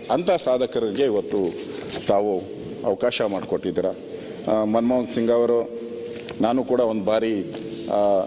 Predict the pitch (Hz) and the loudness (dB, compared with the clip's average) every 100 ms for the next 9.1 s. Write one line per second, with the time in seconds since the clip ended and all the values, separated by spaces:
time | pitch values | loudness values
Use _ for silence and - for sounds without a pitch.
0 | - 110 110 110 113 131 117 117 110 104 | 0 2 2 2 2 0 2 0 0 0
1 | 101 113 101 92 - 110 117 113 107 90 | 2 4 4 2 2 2 4 2 0 0
2 | 110 135 113 98 80 92 87 85 82 - | 0 0 0 0 0 -2 -2 -4 -8 -8
3 | 76 - - - - - - - - - | -12 -10 -10 -12 -12 -14 -14 -14 -6 0
4 | 123 131 139 160 147 156 151 139 143 143 | 4 4 4 2 2 4 4 4 4 4
5 | 131 - - - 120 135 139 135 123 131 | 2 0 -10 -2 0 2 2 2 0 2
6 | 131 123 113 110 113 110 120 123 131 123 | 2 4 0 0 -2 0 2 2 0 0
7 | 120 113 98 123 139 135 127 120 117 117 | 0 0 0 4 4 4 2 2 2 2
8 | 113 127 117 101 95 113 98 95 - - | 2 2 2 0 0 0 2 0 -2 -10